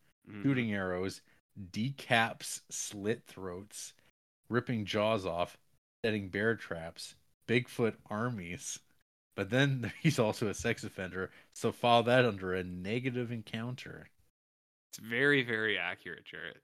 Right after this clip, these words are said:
Speaker 1: So, uh, this is a Bigfoot movie.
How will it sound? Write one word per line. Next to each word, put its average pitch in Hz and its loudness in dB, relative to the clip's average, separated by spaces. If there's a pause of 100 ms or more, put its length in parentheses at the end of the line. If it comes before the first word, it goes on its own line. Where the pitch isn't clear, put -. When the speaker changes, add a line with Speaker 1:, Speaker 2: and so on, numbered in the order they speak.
Speaker 1:
So, 113 -2
uh, 107 2 (560)
this 156 0
is 180 2
a 175 4
Bigfoot 135 2
movie. 90 -10